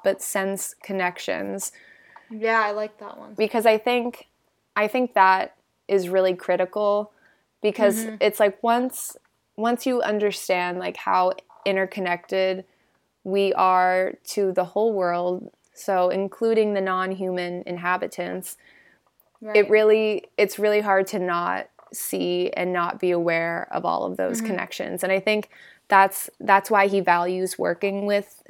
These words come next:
Speaker 1: nature and working with
Speaker 2: Yeah.
Speaker 1: organic material so much, even if it's just dirt, you know, <laughs>
Speaker 2: Mm-hmm.
Speaker 1: something as simple as that. It really, it shows us how we're all connected and all part of the same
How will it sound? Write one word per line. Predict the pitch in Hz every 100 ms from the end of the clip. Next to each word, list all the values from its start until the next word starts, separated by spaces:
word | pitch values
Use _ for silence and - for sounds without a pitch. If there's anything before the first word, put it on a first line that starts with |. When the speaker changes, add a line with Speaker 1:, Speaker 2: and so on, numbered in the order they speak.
| -
Speaker 1:
nature | 220 214 208 220 202
and | 190
working | 180 180 190
with | 185 180
Speaker 2:
Yeah. |
Speaker 1:
organic | 180 180 175 185
material | 180 180 185 190
so | 196 -
much, | 214 226 233 - - - -
even | - 302 311
if | 294
it's | 220 -
just | 196 180
dirt, | 170 165 165 165 - _ _ _ _
you | 196
know, | 185 175 175 -
<laughs> |
Speaker 2:
Mm-hmm. | 240 - 370 - 226 208 214 190
Speaker 1:
something | - 240 233 220
as | 208
simple | - 202 202
as | 185 180
that. | 185 175 180 - - - _ _
It | 208 -
really, | 202 208 202 208 - - _ _ _ _ _ _ - -
it | 220
shows | - 233 220
us | 214 214
how | 202
we're | 190 185
all | - 185 185 185 - _ _ _ -
connected | 220 190 180 - 190 185 180 185 180
and | 180 180 185 185 - - _ _ _ _ _ _ -
all | 214 214
part | 208 208 202
of | 190
the | 185
same | 185 - 180 180 180 180 180